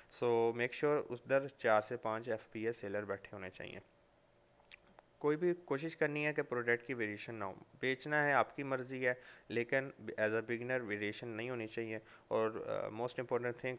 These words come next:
कि कपड़े, जूते और ऐसी चीज़ जिसमें साइज़ मैटर करता है वो चीज़ ऐड नहीं होनी चाहिए।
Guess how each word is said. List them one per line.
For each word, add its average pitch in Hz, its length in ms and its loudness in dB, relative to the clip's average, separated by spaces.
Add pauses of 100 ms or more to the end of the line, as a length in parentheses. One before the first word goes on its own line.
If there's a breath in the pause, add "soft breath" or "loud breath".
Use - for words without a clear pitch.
(160)
कि 113 200 -4
कपड़े, 120 540 4
जूते 113 380 -2
और 110 160 2
ऐसी 104 240 0
चीज़ 117 180 -6
जिसमें 113 280 -6
साइज़ 120 440 4
मैटर 117 320 0
करता 117 340 0
है 117 180 0 (140)
वो 107 100 -2
चीज़ 117 340 -6 (120)
ऐड 104 280 4 (200)
नहीं 101 160 -4
होनी 92 140 -10
चाहिए। - 300 -14